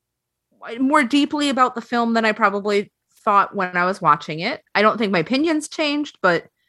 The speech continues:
I also think I have a better understanding of some of the cues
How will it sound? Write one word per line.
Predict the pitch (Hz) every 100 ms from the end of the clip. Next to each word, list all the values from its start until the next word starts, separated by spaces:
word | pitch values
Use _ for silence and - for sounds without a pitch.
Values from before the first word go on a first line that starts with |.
| _ _ -
I |
also | 180 185 180 196 170 160 _ _ _ _ _ _ _ _ -
think | 190 175
I |
have | 170
a |
better | 165 175 165
understanding | 170 160 - 170 165 160 160
of | -
some | - 170 165
of | 156 156
the | 156 151 147 151 _ _ _ _ _ _ _ _ _ _ _ _ _ _
cues | - - 220 214 208 208 190 -